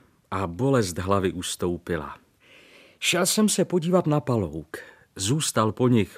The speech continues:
prostřený stůl, malé pódium a na něm falešný mikrofon,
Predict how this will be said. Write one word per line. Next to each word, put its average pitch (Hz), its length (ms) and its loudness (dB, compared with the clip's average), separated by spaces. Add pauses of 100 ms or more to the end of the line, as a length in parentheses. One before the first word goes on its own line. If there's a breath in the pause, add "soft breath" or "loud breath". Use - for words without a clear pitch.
prostřený 123 680 2
stůl, 107 600 2 (340 soft breath)
malé 82 340 -2
pódium 135 580 2 (340 loud breath)
a - 80 0
na 107 120 6
něm 120 260 4
falešný 101 540 0
mikrofon, 113 760 2